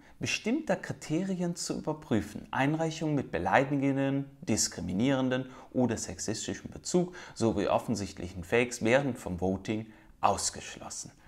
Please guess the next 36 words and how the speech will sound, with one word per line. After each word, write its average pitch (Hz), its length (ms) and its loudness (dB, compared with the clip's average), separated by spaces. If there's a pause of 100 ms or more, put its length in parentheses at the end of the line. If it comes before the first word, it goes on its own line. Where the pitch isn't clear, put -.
(220)
Surprise, - 440 -6
surprise. - 640 -6
Man 95 240 0
möchte 78 420 -6
offensichtlich - 680 -8
nicht 185 300 -2
alles. - 340 -6 (140)
Und 156 160 2
dann 196 160 6
dementsprechend 160 720 0
jetzt 139 240 0
für 143 100 -2
die 135 140 -2
Abstimmung 139 420 -2
zweitausendvierundzwanzig 127 1300 -2
geht's - 240 -6
dann 110 160 -2
hier 98 100 -2
rund. 180 260 6 (360)
Und 151 200 -2
per 143 120 4
Ex - 300 4 (300)
haben 160 160 6
dann 147 100 8
ein 135 60 -2
paar 143 120 4
Leute, 147 360 0
die 147 320 2 (340)
sich 135 460 4
mit 131 240 4
Programmierung 123 600 2
auskennen, 151 440 0
offensichtlich 135 560 -2
bei 120 100 2
der 107 140 2
Webseite 131 720 2